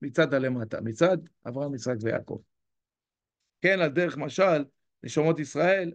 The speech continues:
עלו במחשבה. או, כל יהודי ויהודי, בין אם הוא יהודי פשוט ביותר, או חכם גדול, צריך לדעת שהוא תלוי אך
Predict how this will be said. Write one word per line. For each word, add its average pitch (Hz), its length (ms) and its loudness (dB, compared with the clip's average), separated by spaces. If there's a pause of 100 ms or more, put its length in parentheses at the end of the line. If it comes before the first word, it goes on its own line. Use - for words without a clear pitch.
(120)
עלו 156 240 0
במחשבה. 120 540 -8 (260)
או, 120 180 0 (760)
כל 185 240 6
יהודי 143 420 -2 (140)
ויהודי, 135 480 2 (600)
בין 185 260 2
אם 170 160 2
הוא 165 280 0
יהודי 147 320 0
פשוט 170 400 0
ביותר, 143 420 2 (1300)
או 180 120 6
חכם 185 340 0
גדול, 156 360 0
צריך 180 240 -2
לדעת 185 340 2
שהוא 185 200 -6
תלוי 196 420 0
אך 196 140 4